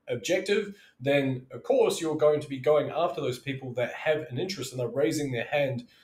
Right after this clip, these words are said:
metaphorically to get further information regarding that, meaning that you're starting to build a pipeline of warmer leads. However, one thing to bear in mind is that what about the people that are in the six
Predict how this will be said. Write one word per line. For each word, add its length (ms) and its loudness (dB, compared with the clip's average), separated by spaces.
metaphorically 640 4
to 80 -4
get 240 -2
further 300 6
information 720 -2
regarding 560 4
that, 240 -2
meaning 300 2
that 80 0
you're 80 -4
starting 340 2
to 120 -10
build 440 0
a 200 -2
pipeline 640 0
of 180 0
warmer 720 2
leads. 500 -4
However, 520 4
one 200 6
thing 180 2
to 60 -2
bear 240 4
in 60 0
mind 420 4
is 240 -4
that 360 2
what 140 0
about 300 2
the 60 -8
people 320 -10
that 120 0
are 60 -2
in 100 -2
the 220 -6
six 560 -8